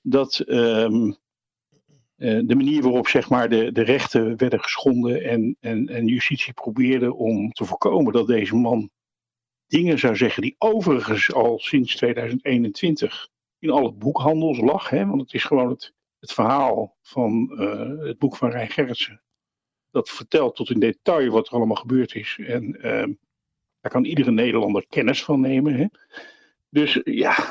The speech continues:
het was echt heel erg belachelijk. En, eh, je zou er misschien heel erg om kunnen lachen als het niet om zo'n serieuze zaak gaat. Ehm,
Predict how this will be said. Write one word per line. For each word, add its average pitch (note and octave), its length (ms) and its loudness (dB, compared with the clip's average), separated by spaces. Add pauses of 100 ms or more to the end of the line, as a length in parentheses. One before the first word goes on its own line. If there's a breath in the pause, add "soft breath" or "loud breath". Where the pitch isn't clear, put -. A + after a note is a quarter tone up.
(100)
het - 160 -10
was - 360 0
echt - 320 0
heel F3 500 2
erg - 520 -2 (1000)
belachelijk. B2+ 560 0
En, D3+ 340 0 (420)
eh, D#3+ 300 0 (720)
je D#3 180 2
zou F3 260 2
er C3 140 2
misschien C3+ 400 2
heel D3+ 280 2
erg C3 200 0
om B2+ 140 -6
kunnen B2+ 260 0
lachen C3 360 0
als - 160 -2
het G#2+ 100 -6
niet C3 160 -8
om G#2 80 -10
zo'n - 180 -10
serieuze A2 600 -6
zaak D3 260 -2
gaat. F3+ 420 -4 (880)
Ehm, A#2 680 2